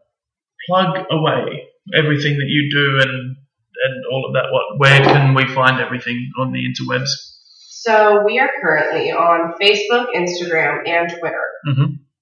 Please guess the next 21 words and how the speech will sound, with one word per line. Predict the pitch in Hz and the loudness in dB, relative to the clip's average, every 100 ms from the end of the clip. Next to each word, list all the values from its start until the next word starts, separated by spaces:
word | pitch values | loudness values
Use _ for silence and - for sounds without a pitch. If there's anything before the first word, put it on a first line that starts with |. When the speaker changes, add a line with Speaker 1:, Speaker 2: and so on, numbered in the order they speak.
| _ _ _ _ _ _ | _ _ _ _ _ _
Speaker 2:
We | 196 190 185 175 | -12 -6 -4 0
are, | 170 165 165 160 160 160 - - _ _ _ - | 0 2 2 2 0 -4 -8 -18 _ _ _ -18
there's | - | -10
so | 403 | -4
many | 403 466 427 | -2 0 -2
different | 427 403 415 403 | -6 -6 -8 -6
platforms | - - - 480 - - | -2 -2 -2 -6 -8 -8
which | 415 | -8
to | 415 - - | -10 -12 -10
choose. | 453 - - - - - - _ _ _ 214 | -10 -10 -10 -12 -18 -20 -20 _ _ _ 2
Um, | 220 214 - - - - _ _ _ _ _ - | 4 6 4 -2 -8 -18 _ _ _ _ _ 2
definitely | 220 226 254 262 262 | 4 4 2 0 2
follow | 175 175 180 175 | 4 4 2 2
bi | 170 175 | 4 4
dot | 202 - | 2 2
org, | - - - - - | 2 0 0 -8 -6
and | 190 | 0
it's | - | 2
Speaker 1:
Mm-hmm. | 151 180 | 2 -2
Speaker 2:
just | 180 175 | -4 2
by | 175 170 175 180 | 6 6 4 0